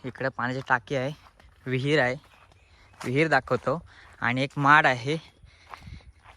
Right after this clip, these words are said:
तो दाखवतो. त्याच्या स्पेशल आहे तो माड. ती विहीर दाखवतो. हे बघा,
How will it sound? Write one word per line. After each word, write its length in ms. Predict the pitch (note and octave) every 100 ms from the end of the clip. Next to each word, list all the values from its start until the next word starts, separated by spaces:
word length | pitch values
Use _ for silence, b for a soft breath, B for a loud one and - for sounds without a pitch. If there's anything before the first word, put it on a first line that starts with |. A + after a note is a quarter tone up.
| _ -
तो 80 |
दाखवतो. 440 | D3 C3 - A#2 D#3
त्याच्या 240 | D3 C#3+
स्पेशल 460 | - - D3+ D#3+ D3+
आहे 100 | A#2
तो 80 | A#2
माड. 240 | B2+ C#3 D3+ - - - b b b b - -
ती 80 | B2
विहीर 260 | B2 C3
दाखवतो. 340 | A#2+ - A#2 B2+
हे 80 |
बघा, 200 | A#2+ A#2+